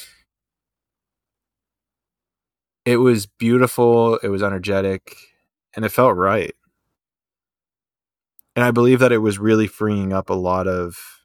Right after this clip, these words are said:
that energy that I thought that I had released, that I was past.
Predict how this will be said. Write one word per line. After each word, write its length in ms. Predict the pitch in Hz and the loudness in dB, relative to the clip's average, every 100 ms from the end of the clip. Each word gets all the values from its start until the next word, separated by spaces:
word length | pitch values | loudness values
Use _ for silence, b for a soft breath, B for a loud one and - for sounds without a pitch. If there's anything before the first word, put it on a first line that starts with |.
| _ _ _ _ _ _ _ - | _ _ _ _ _ _ _ -10
that 200 | 104 101 - | -2 -2 -2
energy 480 | 107 107 95 92 85 | -4 -2 -2 -6 -4
that 120 | 87 | -4
I 80 | 90 | -4
thought 280 | - 92 | 0 -2
that 100 | - | 0
I 60 | 87 | -4
had 260 | 87 98 92 | -4 -4 -4
released, 400 | 87 - - - | -6 -8 -12 -8
that 80 | |
I 60 | 90 | -6
was 160 | 87 - | -6 -4
past. 500 | 87 87 87 - | -2 -2 -2 -12